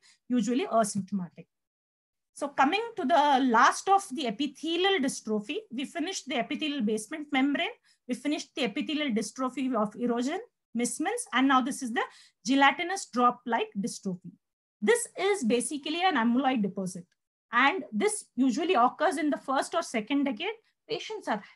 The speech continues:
very, very symptomatic, and they have excruciating pain and watering, and erosions also are known to occur. They progress with this, and they can even become as large like a mulberry. And sometimes there is, uh, you know, they end up with a total opaque cornea looking like a fruit.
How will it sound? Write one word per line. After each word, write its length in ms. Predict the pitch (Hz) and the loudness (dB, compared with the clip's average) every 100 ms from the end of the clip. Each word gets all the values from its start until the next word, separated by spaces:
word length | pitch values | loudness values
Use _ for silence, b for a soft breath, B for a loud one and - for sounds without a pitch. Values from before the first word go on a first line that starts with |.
| - | -6
very, 280 | 208 277 330 | -2 0 0
very 220 | 269 226 | 0 -2
symptomatic, 640 | - 214 214 220 185 180 - | -2 -4 -2 -4 -6 -10 -4
and 180 | 247 269 | 0 0
they 60 | |
have 100 | 285 | 0
excruciating 760 | 226 - - 349 - 330 339 330 - | -4 -8 -12 -10 -6 -6 -6 -8 -6
pain 220 | 269 302 | -4 0
and 160 | 294 | 0
watering, 360 | 269 226 311 415 - b b - | 0 0 -4 -12 -14 b b -4
and 120 | 240 | 0
erosions 520 | 240 262 233 302 320 | 2 0 0 -4 -6
also 440 | - 220 226 - 302 | -2 0 0 0 0
are 160 | 269 | 2
known 300 | 254 214 214 | 2 2 0
to 80 | 208 | 0
occur. 320 | 180 - 190 - _ _ 214 | -6 -8 -14 -14 _ _ -4
They 120 | 269 | -4
progress 720 | 277 311 294 - 427 427 - | -2 -6 -4 0 0 0 -6
with 140 | 262 285 - | -6 -8 -6
this, 300 | 240 392 - - | -2 -2 -4 0
and 180 | 262 | 2
they 80 | 214 | 2
can 160 | - 294 | 0 -2
even 240 | 302 349 | 0 0
become 320 | 285 240 330 - | -2 -2 -4 2
as 260 | 254 320 | 4 4
large 340 | 262 254 294 - | 4 4 4 0
like 180 | 254 247 | -6 -2
a 40 | |
mulberry. 480 | 254 226 208 277 359 - _ _ _ | -2 0 0 -2 -4 -12 _ _ _
And 280 | - 254 240 | 0 0 0
sometimes 500 | 262 - 311 427 466 | -4 -4 0 0 0
there 120 | 285 254 | -4 -4
is, 160 | 233 - | -6 -6
uh, 60 | 240 | -4
you 100 | 247 | -2
know, 140 | 381 247 | -2 0
they 240 | 269 208 | -2 -2
end 160 | 262 302 | 0 2
up 140 | 381 | 0
with 100 | 311 254 | -2 -10
a 20 | |
total 440 | - 262 262 339 - | -4 -4 -4 -8 -6
opaque 380 | 240 233 277 269 - _ | -6 -2 -2 -4 -18 _
cornea 460 | 240 240 262 269 269 | 2 4 4 2 0
looking 260 | 277 339 | -2 -4
like 200 | 320 247 | -2 -2
a 60 | 269 | -4
fruit. 260 | - 359 | -6 -6